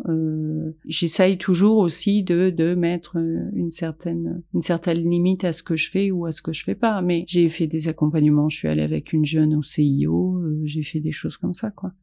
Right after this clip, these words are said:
Ce qui a permis une autre ouverture, ce qui a permis une, une autre discussion derrière et autres. Après, éventuellement, avec une, une, une référence à un, à un travailleur social, à un collègue, euh, derrière pour pouvoir travailler de, de pair ou pas. Ça dépend.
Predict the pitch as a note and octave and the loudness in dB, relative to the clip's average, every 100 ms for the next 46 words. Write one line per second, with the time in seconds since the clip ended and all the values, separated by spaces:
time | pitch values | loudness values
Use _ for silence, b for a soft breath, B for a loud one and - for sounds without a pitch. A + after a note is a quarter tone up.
0 | _ - - D#3+ D#3 D#3 E3+ F#3+ E3+ D#3+ | _ -8 -4 -2 -2 -2 0 2 2 0
1 | - D3 D3 - G#3 - D#3+ D#3+ E3 F3 | -2 -4 -4 -6 -8 -6 -6 -4 -4 -2
2 | E3 D#3+ E3 - F3 E3+ D#3 D#3+ - D#3+ | 0 0 -2 0 0 0 -4 -8 -8 -8
3 | - F3+ F3+ D#3+ E3 F3+ F#3 - C4 A#3+ | -6 -6 -6 -6 -6 -8 -8 -6 -8 -6
4 | D#3+ - G3 F#3 D#3+ D#3+ D#3 - D#3+ E3 | -10 -2 0 2 2 4 0 0 0 0
5 | F#3 F3 D#3+ - E3+ - F3 E3+ E3+ E3+ | -2 -2 -6 -4 -4 -2 0 0 0 2
6 | E3 F3 E3 E3+ E3 F#3 F#3 E3+ D#3+ D#3 | 2 0 0 0 2 0 -2 -2 -2 -2
7 | D#3 F3 E3+ - E3 D#3+ D#3+ - E3 - | 0 0 0 0 -2 -2 -2 -4 -6 -4
8 | F#3 F#3+ E3 D#3+ D#3+ E3+ F3 F#3 E3+ E3+ | -2 -2 -2 -2 -4 -4 -2 -2 -2 -4
9 | D#3+ D3+ D#3+ F#3 F#3+ E3+ - D#3+ - D#3+ | -4 -4 -2 -2 -4 -6 -6 -8 -6 -4
10 | D#3+ E3 D#3 E3+ D#3+ D#3+ D#3+ D#3+ _ - | -2 -2 -4 -4 -4 -4 -8 -12 _ -8
11 | E3+ - G#3+ F#3+ - _ _ - A#3 - | -2 0 0 0 -12 _ _ 2 4 2
12 | D#3+ _ _ _ _ _ - D#3+ D#3+ - | -6 _ _ _ _ _ -6 -4 -4 -6